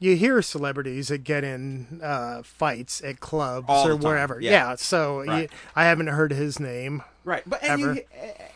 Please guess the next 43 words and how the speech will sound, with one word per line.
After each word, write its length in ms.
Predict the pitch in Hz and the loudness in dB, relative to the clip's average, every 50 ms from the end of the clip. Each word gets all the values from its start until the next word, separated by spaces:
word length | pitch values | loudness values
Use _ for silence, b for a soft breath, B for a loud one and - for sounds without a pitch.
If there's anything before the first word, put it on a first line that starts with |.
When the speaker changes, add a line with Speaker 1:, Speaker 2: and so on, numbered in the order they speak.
| - - | -12 -10
Speaker 2:
and 220 | 208 233 247 240 | -6 -4 -2 -2
you 60 | 240 240 | -2 -4
don't 360 | 185 175 233 226 247 254 240 | -4 -2 -4 -2 -2 -4 -6
hear 260 | 196 220 196 196 185 | -6 -6 -6 -4 -4
about 420 | - 143 165 175 190 190 185 - - | -4 -4 -2 -2 0 0 0 -2 -6
you 300 | - 160 156 202 214 208 | -12 -10 -6 -2 -2 0
and 160 | 202 196 196 | -2 -2 -4
me 160 | 202 220 226 | -8 -8 -10
getting 240 | 202 165 139 - 92 | -10 -10 -12 -10 -10
in 60 | 104 | -12
a 80 | 101 98 | -12 -12
fight, 320 | - - 95 92 87 - - | -12 -10 -10 -10 -10 -8 -4
or 160 | 135 143 147 | -2 -2 -2
Emilio, 460 | 151 156 185 208 196 180 135 110 104 | -2 -2 -4 -4 -4 -6 -6 -4 -4
or 120 | 104 107 110 | -4 -4 -2
Hiram 420 | 147 170 196 202 170 139 117 113 | -2 -4 -4 -2 -4 -4 -4 -4
when 100 | 113 123 | -4 -6
they 140 | 160 202 214 | -6 -6 -6
got, 220 | 185 156 127 - - 139 | -6 -6 -8 -6 -8 -6
<laughs> 60 | - | -4
you 60 | 170 175 | -2 -2
know, 220 | 170 - - - _ _ _ B 170 B 170 143 - | -2 -2 -4 -6 _ _ _ B -20 B -18 -8 0
or, 400 | - 175 175 175 170 170 - - | 2 4 6 8 6 6 4 0
you 260 | - 156 175 160 170 170 | -10 -12 -6 -4 -2 0
know, 100 | 165 165 | 0 0
whoever. 580 | 170 180 190 220 277 240 123 120 110 120 120 127 | 2 2 2 2 2 0 -2 -2 -4 -4 -6 -6
If 200 | 117 113 117 - | -6 -8 -10 -10
somebody 300 | - - 185 196 196 185 | -6 -6 -6 -6 -6 -10
gets 300 | 160 - 180 185 - - | -8 -8 -8 -8 -6 -6
in 80 | 170 | -6
a 40 | - | -6
fight, 240 | - - 190 175 - | -4 -6 -8 -6 -2
we 120 | 151 165 | -2 -2
don't 260 | 151 127 165 139 139 | -2 -2 -6 -6 -8
hear 320 | 139 - - 190 214 226 202 | -10 -12 -12 -8 -4 -2 -2
about 320 | 143 104 92 71 64 64 | -2 -2 -6 -6 -8 -10
it, 80 | 64 - - | -12 -12 -10
and 140 | 120 127 | -8 -6
they 80 | 131 139 | -4 -2
don't 180 | 143 156 170 160 | 0 0 0 0
go 120 | 160 160 | -2 -6
to 100 | 165 175 170 | -6 -6 -10
jail, 480 | _ - - 123 113 117 123 127 - | _ -14 -12 -10 -8 -8 -8 -8 -10